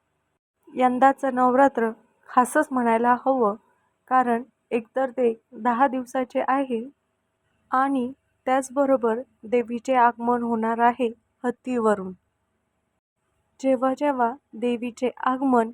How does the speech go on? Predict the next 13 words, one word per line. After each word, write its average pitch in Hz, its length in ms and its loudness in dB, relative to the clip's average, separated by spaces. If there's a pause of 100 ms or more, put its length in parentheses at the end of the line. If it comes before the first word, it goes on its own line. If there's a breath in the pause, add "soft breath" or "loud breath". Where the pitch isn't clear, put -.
(140)
हे 240 120 0 (100)
हत्तीवरून 269 600 -2
होत 240 260 -4
असते, 240 420 -4 (500)
तेव्हा 262 240 2
तेव्हा 240 400 0 (360)
तो 247 80 4 (120)
अत्यंत 277 460 -2 (200)
शुभ 254 280 -2
संकेत 226 560 -2
मानला 214 420 0
जातो. 214 380 -2 (1400)
म्हणजेच 240 580 2